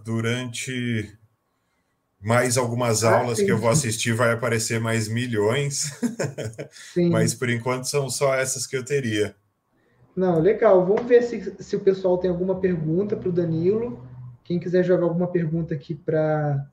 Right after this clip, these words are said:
Speaker 2: ou que é vizinho dele, né, às vezes quer oferecer também pra algum dia chegar lá perto. Quem não conhece, deixa eu jogar aqui na, na tela.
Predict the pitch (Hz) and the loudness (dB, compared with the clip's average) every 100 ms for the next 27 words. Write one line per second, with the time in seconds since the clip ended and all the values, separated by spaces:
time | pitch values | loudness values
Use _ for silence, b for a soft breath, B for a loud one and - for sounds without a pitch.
0 | - 440 262 277 247 190 196 220 175 180 | 4 6 6 2 2 0 2 2 6 8
1 | 226 202 185 175 175 175 - 180 185 156 | 8 6 4 2 -2 -4 -2 2 2 0
2 | 143 - _ _ _ _ _ b b b | -4 -8 _ _ _ _ _ b b b
3 | b - 147 - 170 165 - 175 165 165 | b -8 -8 -2 0 0 0 -2 -2 -2
4 | 170 165 156 160 151 170 - 160 165 160 | -2 -2 -2 0 -2 -2 -4 -2 -2 -2
5 | 165 185 185 - 220 233 240 233 185 196 | 0 0 0 -2 0 0 0 2 2 2
6 | 240 - 185 180 - 196 190 180 180 - | 2 0 -2 -2 -2 0 2 2 0 0
7 | 175 165 156 156 160 147 190 214 185 156 | -2 -2 -4 -4 -8 -2 2 4 4 2
8 | 139 | -2